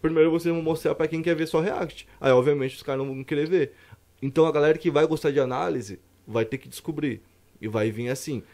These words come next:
Eu acho que tinha que ser isso e foda-se. Porque, assim, botar a música é só pra essa galera ver e pra, tipo,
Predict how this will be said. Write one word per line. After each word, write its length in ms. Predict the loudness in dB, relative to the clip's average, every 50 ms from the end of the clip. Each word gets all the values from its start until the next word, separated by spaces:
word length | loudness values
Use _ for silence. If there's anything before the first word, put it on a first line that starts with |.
| _ _ _
Eu 220 | 8 8 8 8 8
acho 240 | 2 -2 -4 -4 -8
que 80 | -12
tinha 180 | -10 -8 -8 -8
que 60 | -4
ser 120 | -2 0 0
isso 280 | 0 -2 -4 -6 -10 -14 -14 _
e 100 | -12 -12
foda-se. 520 | -6 2 4 4 4 4 2 -2 -6 -12 -20 -20 -20 -20 _ _ _ _
Porque, 200 | 2 4 4 4
assim, 420 | 4 4 0 -4 -4 -4 -4 -6 -10 _ _ -20 _ _ _
botar 340 | 2 2 4 4 4 4 4
a 40 | 6
música 500 | 6 6 6 6 4 2 0 -2 -2 -2 -2 _ _
é 180 | 2 2 2 2
só 320 | 2 2 2 4 4 4
pra 500 | 4 2 0 0 2 2 0 0 -2 -4 -2
essa 240 | -2 -2 0 2 2 2
galera 320 | 4 4 4 4 2 0
ver 320 | 0 2 2 2 2 0 -4 _ _ _ _ _ _ _ _ _ _
e 200 | -2 0 0 0
pra, 280 | -2 0 0 2 2 2
tipo, 760 | 2 0 -2 0 0 2 4 4 4 4 4 4 4 2 0